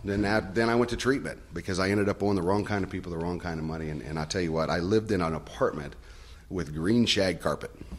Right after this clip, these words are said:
I had one recliner, two end tables in my living room, and a lamp. I had a T V that got one channel,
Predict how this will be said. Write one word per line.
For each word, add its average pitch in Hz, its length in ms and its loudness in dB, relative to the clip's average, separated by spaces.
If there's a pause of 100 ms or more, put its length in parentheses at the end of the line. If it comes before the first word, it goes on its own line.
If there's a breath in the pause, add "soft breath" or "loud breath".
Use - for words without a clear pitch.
(2750 loud breath)
I 95 80 -2
had 80 180 0
one 135 140 6
recliner, 95 520 2 (640 loud breath)
two 143 180 4
end 127 140 6
tables 113 300 4
in 98 60 4
my 90 120 2
living 85 220 0
room, 82 140 0
and 78 120 -2
a 71 40 -6
lamp. 71 380 -8 (1040)
I 95 40 -2
had 90 100 0
a 85 60 -2
T 165 240 -2
V 160 180 2
that 95 100 2
got 85 260 2
one 117 200 4
channel, 92 360 2